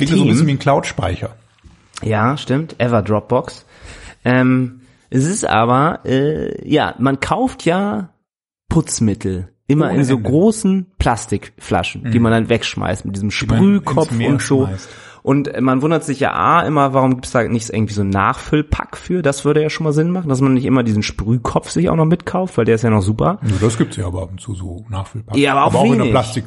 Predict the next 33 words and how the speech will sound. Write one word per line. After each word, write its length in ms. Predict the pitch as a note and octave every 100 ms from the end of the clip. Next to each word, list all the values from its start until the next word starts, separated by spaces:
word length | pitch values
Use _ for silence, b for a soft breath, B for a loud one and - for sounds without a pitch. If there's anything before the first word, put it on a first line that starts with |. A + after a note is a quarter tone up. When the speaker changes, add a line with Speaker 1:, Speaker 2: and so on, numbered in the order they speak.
| -
Speaker 1:
auch, 260 | B2+ B2+
auch 100 | C#3+
in 60 | -
der 80 | A2+
Speaker 2:
Wenig. 60 |
Speaker 1:
kompletten 300 | - A#2 A2
Plastikverpackung. 760 | G#2+ A2+ - G#2+ - G2 - F#2+ _ _ _ b b b b -
Speaker 2:
Und, 360 | C#3 D#3+ F3 C#3 B B B
naja, 220 | E3+ E3+
diese 200 | B2 F3
Firma 200 | F#3 D#3
Everdrop 360 | D3 F3+ E3+ D#3+
geht 80 | D#3+
jetzt 140 | E3
auf 100 | C3+
jeden 120 | D3+ D#3
Fall 80 |
noch 80 | D3
einen 60 | C#3
Schritt 180 | - A#2+
weiter. 280 | - A2 A#2
Die 160 | C#3
haben 120 | D#3+ D#3+
einfach 220 | C#3 C#3+
das 160 | C3 -
ganze 200 | D3+ -
Putzmittel 500 | - - A#2+ A#2 -
in 120 | D#3
so 80 | C#3+
eine 80 | C3+
kleine 280 | C#3+ A#2+
Tablette 540 | - - - C#3 - G#2+
gepresst. 680 | - - - E2+ - -